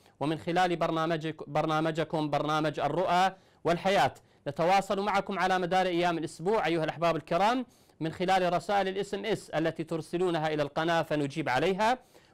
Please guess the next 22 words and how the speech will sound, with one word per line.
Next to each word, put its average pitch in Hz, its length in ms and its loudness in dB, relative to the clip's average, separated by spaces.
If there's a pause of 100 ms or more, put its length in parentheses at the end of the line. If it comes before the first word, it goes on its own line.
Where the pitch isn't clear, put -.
ونتواصل 185 600 0
أيضًا 175 260 0
معكم 165 440 0
من 160 120 -2
خلال 160 320 0
هذه 156 280 0
الساعة 160 440 0
في 151 160 -4
بثها 156 320 -4
الحي 220 400 -2 (500)
من 160 160 -4
خلال 170 480 0
الأرقام 160 540 -4
التي 151 280 -8
تظهر 170 480 -6
في 156 260 -10
أسفل 156 560 -8
الشاشة. 117 580 -6 (280)
مرحباً 165 360 -4
بكم 147 400 -6
من 139 240 -6
جديد. 135 440 -6